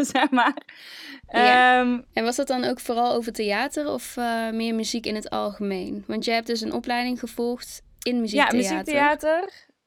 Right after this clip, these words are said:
Speaker 1: Ehm, dus daar heb ik eerst een vooropleiding voor gevolgd,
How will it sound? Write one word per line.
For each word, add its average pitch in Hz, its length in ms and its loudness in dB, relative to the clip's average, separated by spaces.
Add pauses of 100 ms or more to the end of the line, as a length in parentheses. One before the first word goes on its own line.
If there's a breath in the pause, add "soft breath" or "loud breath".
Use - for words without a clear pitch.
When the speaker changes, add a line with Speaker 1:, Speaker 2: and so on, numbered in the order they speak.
(260)
Speaker 1:
Ehm, 233 840 2 (260)
dus - 140 -18
daar 214 100 -4
heb 214 100 -2
ik 214 160 -6
eerst 262 260 -2
een 214 100 -6
vooropleiding 269 760 2
voor 247 180 2
gevolgd, 226 680 -4